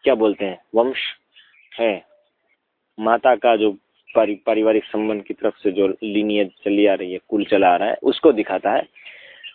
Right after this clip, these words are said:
और भारत उनके पिता की तरफ से जो चला आ रहा है, वो भरतवंशी है ना, तो वो उस वंश को दिखा रहा है।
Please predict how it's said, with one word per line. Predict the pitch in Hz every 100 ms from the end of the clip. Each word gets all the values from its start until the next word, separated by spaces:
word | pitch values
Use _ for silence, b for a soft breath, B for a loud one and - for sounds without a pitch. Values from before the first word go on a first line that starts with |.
| -
और | 123
भारत | 101 123 135 170 -
उनके | 190 175 170 170
पिता | - 165 180
की | 190 175
तरफ | 170 160
से | - 143
जो | 131 127 147 - _ _ - _ _
चला | 117 110 101
आ |
रहा | 98 92
है, | 87 113 - _ _ _ _ _ _ _ - - - - - - 107
वो | 95 - _ _
भरतवंशी | 123 139 - 113 104 110
है | 147
ना, | - - - - - - - 156 - - - - - - - - - -
तो | -
वो | 123 139
उस | 151 -
वंश | 135 120 -
को | 101
दिखा | 92 -
रहा | 87 87
है। | 82